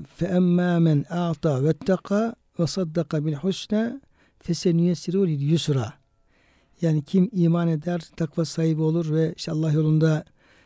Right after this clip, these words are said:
e, infak ederse, cömert insan olursa, yani birileri için çok zor gelen o ibadetleri, İslam'ın emirlerini yerine getirmeyi onlar için çok kolaylaştırırız. Ve onların o konuda efendim şeyde öndeki engelleri kaldırırız. Yani, e,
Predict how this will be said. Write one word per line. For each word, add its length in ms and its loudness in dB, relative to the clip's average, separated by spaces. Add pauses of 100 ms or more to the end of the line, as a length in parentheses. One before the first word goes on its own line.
(140)
e, 100 -2
infak 360 2
ederse, 520 -4
cömert 260 0
insan 220 -4
olursa, 460 -4 (760)
yani 200 2
birileri 260 6
için 180 0
çok 260 -6
zor 200 4
gelen 420 2 (240)
o 180 -2
ibadetleri, 880 0 (140)
İslam'ın 380 -4
emirlerini 380 0
yerine 280 4
getirmeyi 580 0
onlar 280 0
için 140 -4
çok 180 -4
kolaylaştırırız. 880 2 (540)
Ve 80 4
onların 580 2
o 60 0
konuda 300 2
efendim 300 0
şeyde 280 2
öndeki 220 4
engelleri 400 2
kaldırırız. 760 0 (920)
Yani, 220 6
e, 240 0